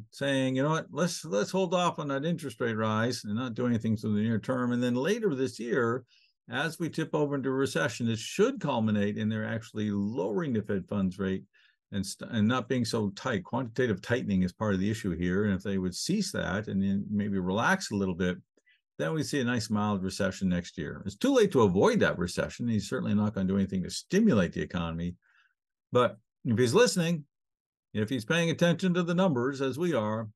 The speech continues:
he should be able to stop the tightening and to the same extent, certainly stop raising interest rates and begin to loosen as we go forward.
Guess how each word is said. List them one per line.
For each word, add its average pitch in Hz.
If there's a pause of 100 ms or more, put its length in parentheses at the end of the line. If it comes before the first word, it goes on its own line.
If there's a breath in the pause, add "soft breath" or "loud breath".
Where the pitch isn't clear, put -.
(120)
he 107
should 110
be 113
able 110
to 101
stop 135 (420 soft breath)
the 107
tightening 170 (140)
and 104
to 110
the 110
same 139
extent, 131
certainly 107
stop -
raising 120
interest 113
rates 110
and 92
begin 101
to 95
loosen 92 (120)
as 87
we 92
go 85
forward. -